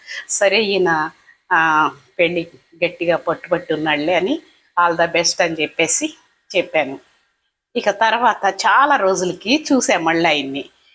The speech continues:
ఎక్కడ చూసా? గుళ్ళో చూసా. ఆ గుళ్ళో ముత్తైదుగా చక్కగా భార్యతోటి హ్యాపీగా గుడికొచ్చాడు. ఈరోజు ఆయన పరిస్థితి ఎలా ఉందంటే, పొయ్యిలో నుంచి,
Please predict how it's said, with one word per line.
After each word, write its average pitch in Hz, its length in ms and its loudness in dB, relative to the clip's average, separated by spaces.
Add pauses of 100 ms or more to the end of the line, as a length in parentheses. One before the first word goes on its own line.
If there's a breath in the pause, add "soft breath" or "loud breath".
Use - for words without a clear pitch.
(200 soft breath)
ఎక్కడ 196 300 -2
చూసా? 233 300 2
గుళ్ళో 196 400 0
చూసా. 185 420 2 (1000 soft breath)
ఆ 196 60 4
గుళ్ళో 226 640 2 (240)
ముత్తైదుగా 202 640 2
చక్కగా 208 440 0
భార్యతోటి 185 760 2
హ్యాపీగా 190 600 0 (640)
గుడికొచ్చాడు. 180 640 -2 (580)
ఈరోజు 202 560 4
ఆయన 180 340 2 (160)
పరిస్థితి 190 480 0
ఎలా 180 240 4
ఉందంటే, 160 800 0 (2250)
పొయ్యిలో 220 300 2
నుంచి, 208 540 0